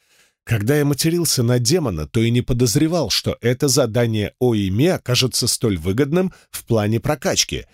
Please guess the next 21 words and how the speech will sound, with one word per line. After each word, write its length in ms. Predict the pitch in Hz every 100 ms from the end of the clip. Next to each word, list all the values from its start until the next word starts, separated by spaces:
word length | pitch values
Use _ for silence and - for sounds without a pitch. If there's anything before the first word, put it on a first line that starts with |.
| _
и 60 | 147
потраченное 600 | 143 214 254 - 185 151
время 280 | 131 190 147
явно 340 | 123 156 135
пошло 380 | 110 98 - 127
на 140 | 120 101
пользу 500 | - 151 110 113 -
общему 460 | 135 123 123 107
прогрессу 500 | 95 90 87 104 -
моего 300 | 104 87 73
персонажа. 720 | 69 - - 104 98 82 65 - _ - - _
Я 200 | 90 131
нашёл 500 | 147 139 - 95 52 -
сто 440 | - - - 185 180
восемнадцать 680 | 180 170 170 139 - 110
разновидностей 800 | 107 107 107 117 151 170 - 170
новых 400 | 143 123 131 131 -
экземпляров 680 | 127 107 117 117 123 135 -
флоры 320 | - 110 113 117
и 80 |
фауны, 540 | 131 143 120 80 60